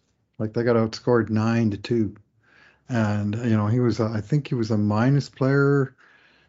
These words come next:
seven or eight games in a row. And then, uh, you know, he had a, a very good first game. And then after that, and he, some of those games he didn't play bad, but something went wrong and the puck wound up in the net. And,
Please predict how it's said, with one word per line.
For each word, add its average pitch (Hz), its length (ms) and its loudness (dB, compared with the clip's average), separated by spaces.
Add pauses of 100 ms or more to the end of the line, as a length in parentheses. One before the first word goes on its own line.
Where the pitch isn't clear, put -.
(100)
seven - 640 0
or 117 140 4
eight 143 220 0
games 143 340 0
in 135 80 0
a 127 60 0
row. 127 360 0 (720)
And 117 160 2
then, 110 400 4
uh, 110 200 0
you 120 120 0
know, 107 120 2
he 113 100 2
had 131 140 4
a, 110 220 -2
a 113 180 -2
very 131 280 2
good 123 180 -2
first 139 420 0
game. 113 340 2
And 110 120 0
then 104 300 -2 (340)
after 123 280 -4
that, 139 220 -2
and 160 80 2
he, 185 140 0
some 196 200 0
of 202 60 2
those 170 120 0
games 151 240 2
he 147 60 -2
didn't 156 180 0
play 147 220 2
bad, 127 340 0
but 101 160 -8
something 139 260 -2
went 131 220 0
wrong 104 340 -6
and 107 80 -10
the 104 40 -12
puck 107 280 -10
wound 110 240 -4
up 101 200 -10
in 101 60 -6
the 98 80 -8
net. 101 320 -10 (920)
And, 95 360 -8